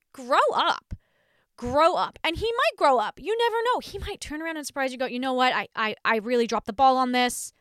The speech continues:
Yes, I wanna be exclusive." Or he might turn around and say, "You know what? I, I know you brought it up a bunch of times,"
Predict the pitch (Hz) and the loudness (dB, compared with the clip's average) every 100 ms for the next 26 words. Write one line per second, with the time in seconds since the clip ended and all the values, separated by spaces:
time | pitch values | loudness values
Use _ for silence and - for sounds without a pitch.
0 | _ _ _ _ _ _ 233 247 - - | _ _ _ _ _ _ 6 6 4 -6
1 | - 254 254 254 240 - - 208 202 185 | -2 0 0 0 -2 -4 -4 -4 -4 -8
2 | - 392 392 370 302 339 320 302 247 247 | -2 -2 2 0 0 -4 -2 -2 0 0
3 | 240 226 233 - 214 240 233 220 202 208 | 2 2 0 0 -2 0 0 -2 -4 -4
4 | 214 247 226 233 220 - 220 214 - | -4 -4 -4 -4 -4 -2 -2 -2 -8